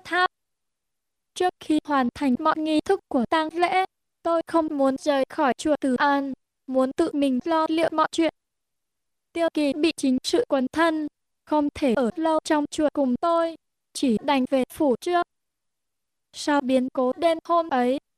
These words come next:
chàng và tôi không hề nhắc lại nữa, đại họa cứ thế trở thành vô hình. Xong,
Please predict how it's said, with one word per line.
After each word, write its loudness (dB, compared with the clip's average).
chàng 0
và 0
tôi -2
không 0
hề 0
nhắc -2
lại 0
nữa, 0
đại 0
họa 0
cứ 0
thế 0
trở 0
thành 0
vô 0
hình. 0
Xong, 0